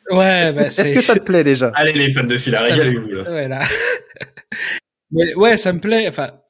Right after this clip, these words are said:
Speaker 1: je veux dire, Harden, c'est pas mon joueur préféré, mais entre un Harden et un Simmons qui joue pas, je veux dire,
Speaker 2: Ah bah,
Speaker 1: le
Speaker 2: c'est
Speaker 1: choix
Speaker 2: sûr.
Speaker 1: vite fait, quoi.
Speaker 2: Exactement.
Speaker 1: Allez, puis, je sais pas. Euh, après, faut voir ce qui va être fait derrière, parce que tu peux pas le laisser comme ça.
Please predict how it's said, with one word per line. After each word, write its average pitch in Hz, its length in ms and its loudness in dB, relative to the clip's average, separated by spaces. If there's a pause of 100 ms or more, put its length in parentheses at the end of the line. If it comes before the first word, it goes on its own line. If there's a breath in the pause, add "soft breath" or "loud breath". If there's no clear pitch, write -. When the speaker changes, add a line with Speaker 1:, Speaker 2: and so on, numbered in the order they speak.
(100)
Speaker 1:
je 131 40 -12
veux 143 60 -6
dire, 113 140 -8 (120)
Harden, 196 320 -4
c'est 170 140 -8
pas 156 160 -6
mon 151 140 -6
joueur 147 140 -8
préféré, 180 460 -4
mais 135 260 -10 (920)
entre 170 200 -4
un 190 40 0
Harden 208 360 2
et 165 60 0
un 156 40 0
Simmons 160 260 -4
qui 151 180 -10
joue 139 140 -8
pas, 220 340 0 (500 loud breath)
je 127 60 -14
veux - 20 -6
dire, 156 120 -4
Speaker 2:
Ah 92 60 -8
bah, - 180 -16
Speaker 1:
le 165 160 -4
Speaker 2:
c'est 160 80 -4
Speaker 1:
choix 180 160 -2
Speaker 2:
sûr. 180 40 2
Speaker 1:
vite 185 140 0
fait, 185 140 2
quoi. 139 220 -2 (720 loud breath)
Speaker 2:
Exactement. 113 180 -6
Speaker 1:
Allez, 147 100 -2
puis, 147 140 -6
je 113 40 -6
sais - 100 -6
pas. - 280 -6 (720 loud breath)
Euh, 147 360 -2
après, 254 240 -2
faut 214 180 -6
voir 214 200 -2
ce - 80 -14
qui - 100 -14
va 196 80 -4
être 208 100 -10
fait - 180 -6
derrière, 214 320 -2
parce 214 140 -12
que - 120 -18
tu - 120 -20
peux 160 80 -10
pas 214 160 -6
le 214 60 -4
laisser 208 240 -4
comme 180 140 -6
ça. 196 220 -8